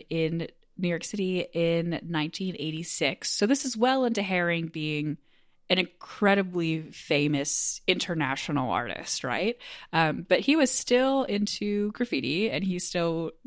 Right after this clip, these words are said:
<laughs> he still sometimes would just go do murals where he did not have permission to do murals, including this one. He d-, w-, did not have permission for this. This was not a commissioned mural. Um, he did it on the wall of an abandoned handball court,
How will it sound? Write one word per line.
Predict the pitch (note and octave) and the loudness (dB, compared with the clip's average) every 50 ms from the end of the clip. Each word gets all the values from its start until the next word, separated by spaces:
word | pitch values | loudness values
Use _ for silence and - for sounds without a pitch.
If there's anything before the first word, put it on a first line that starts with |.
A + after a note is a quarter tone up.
| G#3+ F3 | -4 -2
<laughs> | G3+ - - - - | -2 -2 -2 2 6
he | - B3 | 6 6
still | A#3+ - - - G#3+ G#3 G#3 G#3 G3+ F#3 G#3+ | 6 6 2 2 4 4 4 4 2 0 -2
sometimes | - - G3 F#3 - F#3+ F3 F#3 F3+ F3+ | -4 -4 -4 -2 -2 -2 -2 -2 0 -2
would | F3 E3+ | -2 -2
just | - D#3+ E3+ - - | -2 -4 -4 -4 -2
go | - E3+ E3+ | -2 -2 -2
do | E3 - E3 D#3 D#3+ | 0 -2 -2 -2 -2
murals | D#3+ D3+ D3 D3 D3 C#3+ D3 D#3+ - | -2 -2 -2 -2 -2 -2 -4 -4 -6
where | D3+ E3+ | -6 -8
he | F3+ E3+ | -8 -8
did | - D#3 D3+ D3+ | -8 -8 -6 -6
not | D3 C#3+ - - | -6 -6 -8 -8
have | - C#3+ C#3 C#3 C#3 - | -4 -2 -2 -2 -4 -6
permission | - D3 C#3 - E3+ E3+ | -12 -14 -12 -10 -8 -6
to | F3 F3+ F3 | -4 -4 -4
do | |
murals, | D#3 C#3 B2+ B2+ E3+ G3 - - - - - - - | -4 -4 -4 -2 -2 -2 -4 -6 -10 -14 -14 -10 -6
including | - F3+ F3+ - A3 A3 B3 C4+ B3+ | -6 -4 -2 0 2 4 4 4 4
this | C4 D4+ D4+ - | 4 4 4 2
one. | - D#3+ C3 A#2+ C3 - - - - | 2 2 0 0 -2 -6 -10 -14 -8
He | - D#3+ D#3+ D#3 D3+ D#3 D#3 D3 - _ - - | -2 0 0 2 2 0 -2 -4 -6 _ -14 -16
d-, | - - - | -14 -14 -10
w-, | - D#3+ E3 E3+ C#3+ - | -4 0 0 0 0 -2
did | E3+ - E3 D#3+ | -2 -2 0 4
not | F#3 G#3+ D4+ D#4+ | 4 4 4 6
have | D#4+ A3+ - | 4 2 2
permission | - F3+ D#3 C#3+ - - D3 | 0 -2 -2 -2 -2 -4 -6
for | - - | -4 -2
this. | D3+ C#3 E3+ - | -2 -2 -2 -2
This | E3 - - | -4 -4 -4
was | D#3 D#3+ D#3+ | -6 -4 -2
not | D3 D3 D#3+ G3 G#3+ | 0 0 2 2 2
a | G3 | 2
commissioned | - - F3+ D#3+ D3 - - D#3 D3 D3+ | 0 -2 -4 -4 -2 -2 -2 -4 -4 -2
mural. | D3 C#3+ C3 B2 D#3 G3 - - - - - - - - | -2 -2 0 0 0 -2 -2 -6 -12 -18 -18 -12 -6 -2
Um, | D#3+ E3 D#3+ D#3 D#3 D#3 - - | 0 2 2 2 0 -2 -2 -4
he | - F3+ | -4 -4
did | E3 - E3 E3 | -2 0 2 2
it | E3 E3 | 2 0
on | - C#3 D#3 D#3+ | 0 0 -2 0
the | D#3+ D#3+ | -2 -2
wall | E3 D#3 D3+ D3 C#3+ A2+ | 0 0 2 2 2 2
of | D#3+ - | 0 0
an | D#3+ D#3+ | -2 -2
abandoned | D3+ D#3+ - D#3 D#3+ E3 F3+ F3+ F3+ F3+ | -2 -2 -2 -2 -2 -2 -2 -2 -2 -4
handball | E3+ - F3 D#3+ D#3 D#3+ D#3+ - D3 C#3+ C#3+ D#3 | -4 -4 -2 -2 -2 -2 -4 -4 -4 -4 -4 -4
court, | - - - D3+ C#3+ G3+ C4+ C4+ - - | -6 -10 -8 -6 -4 -4 -4 -6 -8 -10